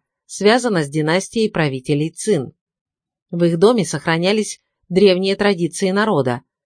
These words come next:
но сама Ехенара так и не научилась говорить или писать на маньчжурском языке.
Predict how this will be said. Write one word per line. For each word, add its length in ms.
но 160
сама 320
Ехенара 680
так 200
и 80
не 80
научилась 580
говорить 580
или 240
писать 400
на 100
маньчжурском 600
языке. 600